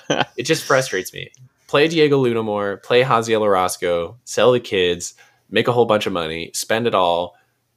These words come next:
Speaker 2: go get a ten million dollar striker. Oh, yeah, we're gonna play Christian Benteke in a week. That sucks.
Speaker 1: <laughs>
Speaker 2: Just give me something and stop using other teams spending a lot of money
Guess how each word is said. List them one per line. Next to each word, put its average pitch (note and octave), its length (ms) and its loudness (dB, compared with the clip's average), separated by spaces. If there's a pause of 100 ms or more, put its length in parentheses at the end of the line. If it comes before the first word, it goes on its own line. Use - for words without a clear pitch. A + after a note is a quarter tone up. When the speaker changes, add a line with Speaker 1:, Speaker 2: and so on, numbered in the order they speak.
(120)
Speaker 2:
go A#2+ 120 2
get A#2+ 140 0
a A2 40 -2
ten A2+ 220 -4
million G2+ 220 -2
dollar F#2 200 0
striker. F2+ 540 -4 (120)
Oh, D#3+ 160 2
yeah, A#2 260 0
we're F#2+ 80 -6
gonna G#2 140 -8
play G#2+ 100 -6
Christian G#2 300 -8
Benteke F#2+ 440 -4
in E2 60 -10
a E2 60 -18
week. - 260 -18
That - 140 -8
sucks. - 920 -4
Speaker 1:
<laughs> - 380 -2
Speaker 2:
Just D#3+ 300 -2 (140)
give D3+ 100 -4
me D#3 100 -4
something G2+ 320 -4
and F#2 260 -8
stop C#3 280 -2
using B2 340 -4
other A2+ 220 -4
teams G#2 300 -8
spending G2+ 260 -2
a F#2+ 40 -2
lot F#2 180 2
of F2+ 80 -6
money F2 340 -6